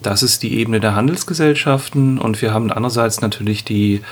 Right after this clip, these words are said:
Transportinfrastruktur, die Transportlogistik. Und, äh, dafür finden die Venezianer eine Lösung, dass zwar private Investoren die Schiffe finanzieren,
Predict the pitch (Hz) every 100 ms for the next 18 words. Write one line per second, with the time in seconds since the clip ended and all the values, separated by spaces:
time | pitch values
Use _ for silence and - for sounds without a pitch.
0 | - - - - - 107 - - 110 117
1 | 143 - - - - - 135 143 - 139
2 | 127 120 - - 123 - 131 135 107 -
3 | 107 - - 131 160 151 139 - 139 -
4 | - - - - - - - 113 113 110
5 | 107 - 110 107 107 107 135 - 131 131
6 | 123 120 117 107 107 110 104 - 101 120
7 | 135 127 120 123 117 117 123 123 113 110
8 | - - 107 107 - 101 107 113 123 107
9 | - 117 117 131 117 - 123 117 113 107
10 | 104 - 123 143